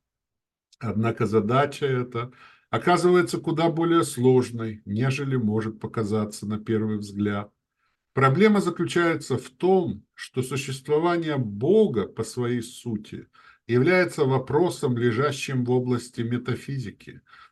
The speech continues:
то есть за пределами физически проверяемого мира. Логика оперирует понятиями и утверждениями, которые должны быть четко определены и поддающимися анализу в рамках ее законов.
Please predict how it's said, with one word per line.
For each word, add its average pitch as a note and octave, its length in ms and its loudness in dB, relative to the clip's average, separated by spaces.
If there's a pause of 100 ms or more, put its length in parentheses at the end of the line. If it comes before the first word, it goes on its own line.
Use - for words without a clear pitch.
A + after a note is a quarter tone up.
(100)
то C#3+ 160 2
есть B2+ 100 0
за D3 100 0
пределами D3 680 2
физически B2 760 -4
проверяемого A2 880 2
мира. A2+ 480 -4 (480)
Логика D3+ 540 4
оперирует C#3+ 640 0
понятиями C#3+ 580 -2
и - 20 -4
утверждениями, C3 840 -2
которые B2+ 480 0
должны B2 480 -2
быть C3 280 -2
четко C#3+ 440 -2
определены B2 1160 -2 (460)
и D3+ 280 -4 (160)
поддающимися B2 1120 0
анализу A#2 800 0
в G2 140 -8
рамках B2 580 0
ее A2+ 300 0
законов. G#2+ 600 -4